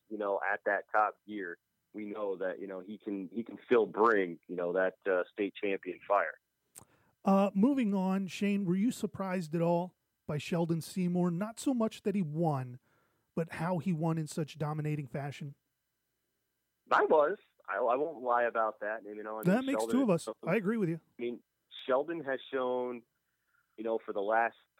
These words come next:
Speaker 1: two years, you know, not only through his high school workouts, but, you know, also, you know, the wrestling he does outside of the high school season, that, I mean, he, he's definitely dedicated to the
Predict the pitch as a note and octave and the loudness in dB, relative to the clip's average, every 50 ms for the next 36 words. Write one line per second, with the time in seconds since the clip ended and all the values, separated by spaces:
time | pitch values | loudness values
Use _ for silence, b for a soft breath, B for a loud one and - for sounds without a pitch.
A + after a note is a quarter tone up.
0 | - - D#3 D3+ C#3 A#2 A2+ B2+ A#2+ G#2 F#2+ F#2 F2 F#2+ G2 G2 G2 G2 G#2+ A2 | -14 -10 -10 -8 -8 -6 -4 -4 -4 -4 -4 -6 -8 -10 -12 -12 -8 -4 0 0
1 | A#2 - A#2 A#2+ A#2 A2 G2+ - _ A2 A2 G2+ G2 F2+ - G#2 G#2+ A#2 - - | 0 0 -2 -6 -8 -8 -10 -8 _ -6 -4 -4 -4 -6 -4 -4 -4 -4 -4 -6
2 | - A#2 A2 G#2 G2 G#2 G#2+ G#2 - - G#2+ G2+ G2+ G#2 - _ - G2 E2+ F#2 | -10 -8 -8 -4 -2 0 -2 0 0 0 2 2 2 0 -2 _ -8 -8 -8 -6
3 | G2 F#2+ F2+ F2 F2+ G2 G#2+ - _ G2+ F#2+ F#2+ F#2 F#2 F#2 F#2 F#2 F#2 F2+ G2+ | -10 -8 -6 -4 -2 -2 -4 -4 _ -4 -4 -4 -4 -6 -8 -10 -10 -2 2 2
4 | G2+ G2 - - F#2+ F#2+ F#2 G#2 G2+ G2+ G2 F#2 F2+ - F2+ F#2+ G2 - _ - | 2 2 0 -6 -8 -6 -6 -6 -4 -2 -2 -2 -2 0 0 0 0 -2 _ 0
5 | F2+ F#2+ G#2+ G#2 F#2+ E2+ F#2+ F#2 G#2 G2+ G2+ G2 - _ G2+ F#2+ F#2 - _ A2+ | 2 4 4 2 2 0 2 4 4 4 4 0 -4 _ -10 -10 -10 -8 _ -6
6 | A2 G#2 F2 G2 G2 F#2 F2+ - _ _ _ _ _ _ - G2 G2 G2 G2 G2+ | -6 -6 -6 -6 -6 -6 -8 -12 _ _ _ _ _ _ -2 0 2 2 2 0
7 | G2 F#2 G#2+ A2 G#2+ F2 G2+ G#2 G#2 F#2+ - - A2+ A2+ A#2 - B2+ C3 A#2 A2+ | -2 -2 -4 -4 -4 -4 -4 -6 -6 -6 0 4 4 4 4 2 2 2 2 2
8 | A#2+ A2+ F#2+ - A2 A2 A#2+ A2 - - A#2+ A#2 A2 G#2+ G2+ G2 F2 F#2+ | 2 0 2 2 4 4 4 2 0 0 0 0 0 0 -2 -4 -4 -4